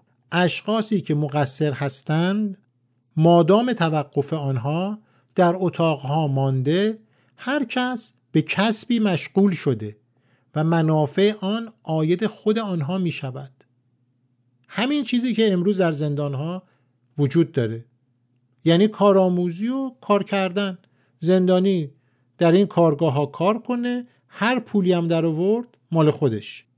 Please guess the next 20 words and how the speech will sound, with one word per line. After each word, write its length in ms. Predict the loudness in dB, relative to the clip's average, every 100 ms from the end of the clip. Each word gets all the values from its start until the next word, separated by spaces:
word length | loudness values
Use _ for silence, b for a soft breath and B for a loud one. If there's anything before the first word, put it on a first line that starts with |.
| _ _ _ _ _ _
و 80 | 0
هر 240 | 0 -2
کدام 260 | -2 -2 -2
از 140 | -2
مقصرین 880 | 0 0 0 0 -2 0 -2 -4 -6 b b b b _
آذوقه 720 | 2 4 4 2 2 2 2
و 100 | 2 2
اتاقی 460 | 0 0 -2 -2
دارند 640 | -2 -2 -2 -2 -4 -8 -12 _ _ _
که 140 | -10 0
اخراجات 800 | 2 2 2 2 2 2 0 -2
آنها 460 | -4 -2 -2 -2 0
را، 340 | 0 0 -6 -6
یعنی 140 | -2
مخارج 540 | 0 -2 -2 -4 -4 -4
آنها 320 | -8 -6 -6
را، 320 | -4 -4 -6 b b b b
اهالی 560 | -2 0 2 0 0 -2
گلاستر 680 | -2 0 0 0 0 2
می‌دهند. 640 | 2 -2 -6 -8 -12 -18